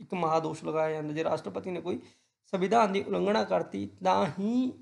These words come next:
ਰਾਸ਼ਟਰਪਤੀ ਨੂੰ ਹਟਾਇਆ ਜਾ ਸਕਦਾ ਹੈ। ਬਾਕੀ ਕੋਈ ਕ੍ਰਾਈਮ ਕਰਦੇ ਤਾਂ ਵੀ ਨਹੀਂ ਹਟਾਇਆ ਜਾ ਸਕਦਾ, ਠੀਕ ਹੈ, ਨਾ ਕੋਈ ਪੁਲਿਸ ਕੇਸ ਹੁੰਦਾ ਰਾਸ਼ਟਰਪਤੀ 'ਤੇ, ਓਕੇ। ਤੇ ਜੇ ਜੇ ਰਾਸ਼ਟਰਪਤੀ ਸੰਵਿਧਾਨ ਦਾ, ਸੰਵਿਧਾਨ ਦੀ ਉਲੰਘਣਾ ਕਰਦਾ ਹੈ, ਠੀਕ ਹੈ, ਤਾਂ ਉਸ 'ਤੇ ਕੀ ਹੈ,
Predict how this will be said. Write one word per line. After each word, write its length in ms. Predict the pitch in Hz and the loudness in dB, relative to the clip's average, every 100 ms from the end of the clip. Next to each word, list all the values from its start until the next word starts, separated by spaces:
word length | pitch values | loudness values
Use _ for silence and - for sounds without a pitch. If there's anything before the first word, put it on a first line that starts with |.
| - _ | -18 _
ਰਾਸ਼ਟਰਪਤੀ 720 | 190 185 185 190 - 196 190 202 | -2 -2 -2 -4 -4 -2 -2 0
ਨੂੰ 260 | 202 202 | 0 -4
ਹਟਾਇਆ 300 | 180 165 156 | -2 0 2
ਜਾ 160 | 151 147 | 2 0
ਸਕਦਾ 340 | 143 - 151 | 0 -6 -6
ਹੈ। 140 | - - _ _ _ | -6 -8 _ _ _
ਬਾਕੀ 200 | - 185 | -14 -6
ਕੋਈ 140 | 185 180 | -2 -2
ਕ੍ਰਾਈਮ 340 | 180 170 165 170 | 0 0 0 0
ਕਰਦੇ 280 | 175 156 | -4 -4
ਤਾਂ 240 | 160 160 151 | -6 -2 -2
ਵੀ 120 | 156 | -2
ਨਹੀਂ 220 | 180 175 | -2 -2
ਹਟਾਇਆ 280 | 165 180 170 | -2 -2 0
ਜਾ 140 | 175 | 0
ਸਕਦਾ, 240 | 165 175 175 | -2 -4 -4
ਠੀਕ 120 | 185 | -2
ਹੈ, 60 | 196 | -2
ਨਾ 100 | 160 | -4
ਕੋਈ 160 | 165 | -4
ਪੁਲਿਸ 300 | 165 170 156 | -6 -4 -4
ਕੇਸ 260 | - 175 160 | -4 -6 -6
ਹੁੰਦਾ 220 | 175 170 | -6 -2
ਰਾਸ਼ਟਰਪਤੀ 460 | 170 170 175 170 175 | -2 -4 -10 -10 -8
'ਤੇ, 240 | 185 190 _ _ _ _ | -8 -10 _ _ _ _
ਓਕੇ। 260 | - 254 254 - - _ _ _ | -6 -2 -2 -4 -20 _ _ _
ਤੇ 180 | 190 185 | 2 2
ਜੇ 420 | 170 208 214 - - _ | 6 4 4 -2 -20 _
ਜੇ 140 | 175 214 | 2 4
ਰਾਸ਼ਟਰਪਤੀ 460 | 208 208 190 196 | 4 0 -2 -2
ਸੰਵਿਧਾਨ 580 | 202 190 196 208 190 185 | -4 -2 2 2 2 2
ਦਾ, 500 | 175 180 185 180 - | 4 6 4 2 -6
ਸੰਵਿਧਾਨ 440 | - 190 180 208 196 | -8 -6 -2 -2 -2
ਦੀ 60 | |
ਉਲੰਘਣਾ 420 | 185 185 170 190 196 | -2 -2 0 0 0
ਕਰਦਾ 300 | 170 151 151 | -2 0 -2
ਹੈ, 60 | |
ਠੀਕ 160 | 151 202 | 0 -2
ਹੈ, 100 | 233 - _ | -4 -8 _
ਤਾਂ 80 | 202 | -2
ਉਸ 200 | 196 143 | 0 -4
'ਤੇ 140 | 196 | -4
ਕੀ 240 | 190 196 220 | -4 0 0
ਹੈ, 180 | 277 | -2